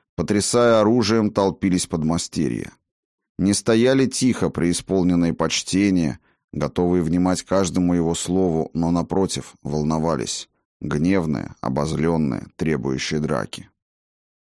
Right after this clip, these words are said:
Познавший тьму застыл недвижно, скрестив руки на груди и завернувшись в плащ.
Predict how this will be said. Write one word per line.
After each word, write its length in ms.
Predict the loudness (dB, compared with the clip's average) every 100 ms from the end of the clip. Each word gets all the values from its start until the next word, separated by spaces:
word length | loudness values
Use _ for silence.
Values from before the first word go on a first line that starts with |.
| _ _ -2
Познавший 720 | 0 2 2 2 0 0 -2
тьму 460 | -2 0 2 2 2
застыл 560 | 0 -2 -2 0 2
недвижно, 800 | 4 4 2 2 4 2 2 0
скрестив 680 | 0 -4 -4 -4 -2 -2 0
руки 300 | 0 0 0
на 160 | -2 0
груди 460 | 0 -2 0 -2
и 160 | -2 -2
завернувшись 800 | -2 -2 0 -2 -2 -4 -8 -10
в 80 | -8
плащ. 480 | -4 -4 -6 -12